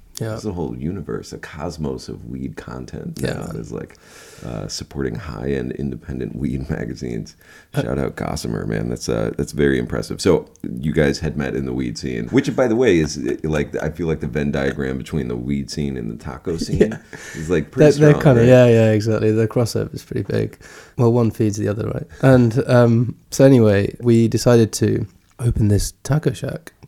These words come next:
Speaker 1: And Chris is really handy with, uh, wood and nails, and unlike me, who just, all I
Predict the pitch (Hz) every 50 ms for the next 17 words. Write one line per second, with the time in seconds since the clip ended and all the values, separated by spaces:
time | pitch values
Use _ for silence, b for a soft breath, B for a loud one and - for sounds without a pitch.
0 | - _ - 113 120 113 - - - 151 143 143 135 113 113 113 113 107 113 113
1 | 110 104 107 104 101 98 - - - _ - 147 147 - _ _ - 131 127 123
2 | 120 117 110 110 110 110 117 117 113 117 117 113 113 110 110 117 113 110 113 B
3 | B B B B B B B B B B B B B B _ - - 139 131 117
4 | 110 104 110 - 110 110 110 110 101 107 110 107 - _ - - 113 - - -
5 | - - - 110 113 110 107